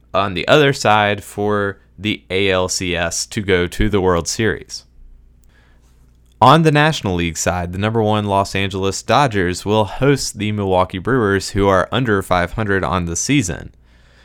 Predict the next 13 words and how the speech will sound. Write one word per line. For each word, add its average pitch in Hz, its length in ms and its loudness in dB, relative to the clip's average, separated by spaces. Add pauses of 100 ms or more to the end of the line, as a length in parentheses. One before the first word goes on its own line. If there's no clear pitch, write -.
(500)
The 101 160 0
winner 107 180 2
of 98 80 2
that 120 240 4
series 104 480 2
will 104 140 2
play 110 220 2
the 101 120 0
winner 95 380 0
of 104 260 2
San 104 400 -2
Diego 98 400 0
Padres 98 680 2